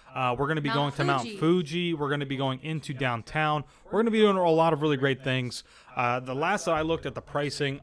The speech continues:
Speaker 1: I thought was pretty darn, um, like, I, I thought that, that this was a pretty decent price, uh, for what it was. Let me, uh, see if I can pull that up real quick. I, I totally forgot about this until we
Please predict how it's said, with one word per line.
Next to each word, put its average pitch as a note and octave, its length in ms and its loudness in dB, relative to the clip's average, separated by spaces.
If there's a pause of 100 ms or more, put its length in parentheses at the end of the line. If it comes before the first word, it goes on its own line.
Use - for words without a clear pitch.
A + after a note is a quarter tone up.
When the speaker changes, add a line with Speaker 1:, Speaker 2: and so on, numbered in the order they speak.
Speaker 1:
I D#3 220 2
thought D3 360 0
was A#2+ 380 -4 (520)
pretty G#3+ 300 -2
darn, A#2+ 540 -4 (420)
um, A2 600 -10 (1200)
like, A#2+ 300 -6 (360)
I, D3+ 160 -2 (140)
I F3 40 2
thought D3+ 200 2
that, C3 320 -4
that B2+ 180 -10
this B2+ 160 -6
was A#2 100 -8
a A2+ 60 -4
pretty A#2+ 200 -4
decent A2 400 -8
price, A2 460 -4 (560)
uh, G2+ 320 -8 (420)
for C3 120 0
what B2+ 160 0
it A#2 80 -8
was. A#2+ 460 -4
Let C#3 80 -4
me, C3 260 -2
uh, A#2+ 180 0
see - 120 -6
if B2+ 100 -2
I A#2+ 80 0
can A2 100 -8
pull B2+ 200 -4
that A2+ 140 0
up G#2+ 140 -6
real G#2+ 120 -8
quick. - 300 -10
I, C#3 60 -2
I C#3+ 260 -2
totally G#3+ 260 4
forgot D#3 240 2
about B2+ 180 2
this A#2+ 200 -8
until B2 240 -8
we A#2 320 -6